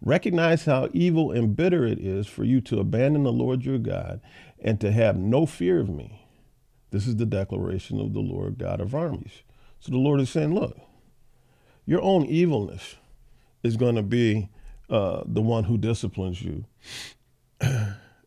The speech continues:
because of your own apostasies." See, and so this is going to, um,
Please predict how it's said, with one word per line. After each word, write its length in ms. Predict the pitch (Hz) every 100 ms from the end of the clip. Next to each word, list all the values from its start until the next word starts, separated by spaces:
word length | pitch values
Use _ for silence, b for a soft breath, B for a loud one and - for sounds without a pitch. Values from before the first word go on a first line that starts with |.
| -
because 340 | 120 127 123
of 100 | 113
your 100 | 113
own 160 | 113 117
apostasies." 880 | 113 170 190 - - - - - - - - - _ _ _ -
See, 240 | - - - B
and 160 | - 110
so 400 | - 123 120 -
this 220 | 120 123
is 100 | 135
going 300 | 123 135 131
to, 400 | - - 60 65
um, 260 | 131 -